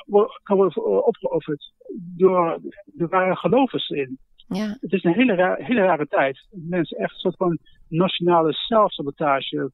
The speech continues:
Speaker 1: willen begaan om
Speaker 2: <laughs>
Speaker 1: deze, om deze, terwijl, terwijl Boris Johnson vorige week had in een speech, hij zei van ja, eh, nee, er zal nog steeds schoon water zijn na Brexit. Er zal, er zal nog steeds, eh, vliegverkeer zijn naar Europa. Maar hij zei niks over hoe het beter wordt.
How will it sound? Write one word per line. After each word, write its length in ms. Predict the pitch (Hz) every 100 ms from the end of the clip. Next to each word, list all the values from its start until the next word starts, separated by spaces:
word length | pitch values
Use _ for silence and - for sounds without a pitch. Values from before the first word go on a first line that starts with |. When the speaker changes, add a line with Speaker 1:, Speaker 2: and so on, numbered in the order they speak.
| _
Speaker 1:
willen 240 | - 254
begaan 480 | 151 - 170 143 143 - 170
om 80 | 175
Speaker 2:
<laughs> 60 | 180
Speaker 1:
deze, 320 | 165 165 156 - _ -
om 140 | 180
deze, 320 | 180 175 - -
terwijl, 300 | - 254 240 - -
terwijl 200 | 254 233 240
Boris 160 | 247
Johnson 220 | 269 269 190
vorige 260 | 254 226
week 120 | 233
had 120 | 214 240
in 60 |
een 60 | 202
speech, 300 | - 294 - _ -
hij 280 | 190 220 202
zei 220 | 247 233
van 140 | 220
ja, 280 | 220 254 254 _ _
eh, 340 | - 240 220 214
nee, 200 | 254 -
er 160 | 220 214
zal 200 | 240 226
nog 160 | 226
steeds 320 | - 294 262 - -
schoon 320 | - 233 208
water 280 | 220 208 226
zijn 260 | 220 196
na 120 | 196 202
Brexit. 260 | 196 196 - - -
Er 100 | 330
zal, 100 | 269
er 60 |
zal 140 | - 214
nog 100 | -
steeds, 300 | 254 - - - -
eh, 220 | 190 185
vliegverkeer 500 | - 220 196 180 214
zijn 280 | - 208 196
naar 160 | 196 208
Europa. 500 | 185 202 202 196 - - - - _
Maar 220 | 214 214
hij 120 | 233
zei 140 | 233 233
niks 200 | 302 -
over 320 | 220 190 220 -
hoe 140 | 220 240
het 100 | -
beter 360 | 294 320 220
wordt. 280 | 156 170